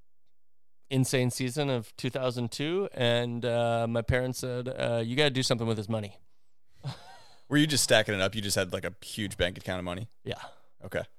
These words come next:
Speaker 1: I mean, that, that, that, like, we were going back, that era of wakeboarding was just truly blessed to be a part of that because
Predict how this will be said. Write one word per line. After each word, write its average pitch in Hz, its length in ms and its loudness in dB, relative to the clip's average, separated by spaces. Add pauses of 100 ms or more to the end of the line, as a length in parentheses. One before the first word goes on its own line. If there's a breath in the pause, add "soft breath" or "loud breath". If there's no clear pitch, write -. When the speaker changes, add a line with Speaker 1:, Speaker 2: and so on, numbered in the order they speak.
(320)
Speaker 1:
I 117 80 -2
mean, 113 260 0 (1900)
that, - 260 -2
that, 135 260 2
that, 135 300 2
like, 120 240 0
we 120 120 -4
were 117 60 0
going 113 180 4
back, 117 160 4
that 151 140 6
era 135 280 8 (100)
of 113 140 0
wakeboarding 101 640 0
was 98 320 -6 (800)
just 131 180 -2 (640)
truly 147 300 4
blessed 117 360 2
to 110 60 -6
be 110 120 -2
a 107 80 0
part 113 240 0
of 113 80 -4
that 123 200 0
because 110 400 -8